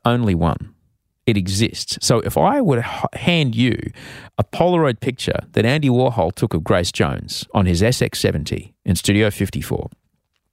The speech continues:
and you held it in your hands, there is an absolute certainty, guarantee. We can go to the National Museum, we can look behind a glass case and go, "Look at that object.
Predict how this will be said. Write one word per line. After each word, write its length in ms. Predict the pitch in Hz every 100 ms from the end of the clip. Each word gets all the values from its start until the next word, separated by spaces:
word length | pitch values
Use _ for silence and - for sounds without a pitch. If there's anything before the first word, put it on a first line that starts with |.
| -
and 140 | 90
you 100 | 107
held 240 | 117 127 123
it 80 | 110
in 80 |
your 160 | 101 82
hands, 460 | 82 - - - - _ - - - -
there 160 | - 95
is 100 | 87
an 80 | - _ 156
absolute 520 | 185 180 139 120 -
certainty, 440 | - 139 - 92
guarantee. 360 | 85 110 117 170
We 140 | -
can 100 | -
go 140 | 381 202
to 60 |
the 80 | 147
National 320 | 143 147 160
Museum, 400 | 127 110 110 101
we 80 | 104
can 120 | 131
look 120 | 156 151
behind 240 | 131 107
a 20 |
glass 240 | 107 98 101
case 220 | 101 104
and 60 |
go, 100 | 104
"Look 240 | 95 147 220
at 60 |
that 140 | 170 127
object. 460 | 110 101 82 -